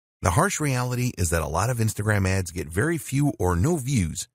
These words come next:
and this is a situation that can be avoided with the right planning. Use the techniques in this guide to create really successful Instagram ads.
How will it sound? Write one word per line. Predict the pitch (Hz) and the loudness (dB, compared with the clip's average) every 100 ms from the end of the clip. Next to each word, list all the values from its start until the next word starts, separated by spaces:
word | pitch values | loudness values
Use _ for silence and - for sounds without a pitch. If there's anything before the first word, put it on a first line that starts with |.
| _ _ _ _ | _ _ _ _
and | 95 90 | 4 4
this | 104 | 4
is | 127 | 2
a | 90 | 0
situation | - 143 170 139 131 123 | -2 -2 0 0 0 0
that | 101 - | 0 0
can | 95 | 0
be | 92 180 | 2 0
avoided | 226 165 160 85 80 80 | -2 -2 0 0 -2 -4
with | 98 | -2
the | 92 | -2
right | 82 64 - | -2 -4 -2
planning. | 107 101 71 - - _ _ _ _ _ _ - | 0 0 -2 -12 -20 _ _ _ _ _ _ -2
Use | 90 110 226 233 | 2 4 4 2
the | 117 | 0
techniques | - 123 135 147 - | 0 -2 0 0 0
in | 85 87 | 0 2
this | 180 | 0
guide | - 95 78 60 - | 0 -2 -2 -8 -8
to | - | -6
create | 82 92 87 85 87 | -2 0 2 0 -4
really | 82 95 180 190 | -2 0 2 0
successful | - 156 156 127 98 | -4 -2 -2 -2 -2
Instagram | 107 113 - 85 85 80 | -2 -2 -4 0 2 2
ads. | 71 - - | -4 -8 -14